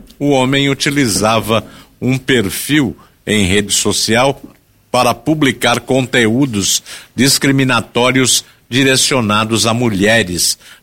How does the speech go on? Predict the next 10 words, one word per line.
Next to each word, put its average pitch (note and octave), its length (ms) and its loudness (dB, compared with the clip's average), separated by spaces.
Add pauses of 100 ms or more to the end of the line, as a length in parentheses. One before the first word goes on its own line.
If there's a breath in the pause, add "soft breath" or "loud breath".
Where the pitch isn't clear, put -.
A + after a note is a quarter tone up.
pessoas A2+ 680 0
negras G#2+ 680 0 (240 soft breath)
e A#2+ 80 0
nordestinos, A2+ 1200 0 (360 soft breath)
além B2 480 0 (400 loud breath)
de G#2 140 -2
manifestações A#2 1000 0
ofensivas A#2 1080 -2 (340 loud breath)
contra A2+ 360 0
moradores A2 1040 0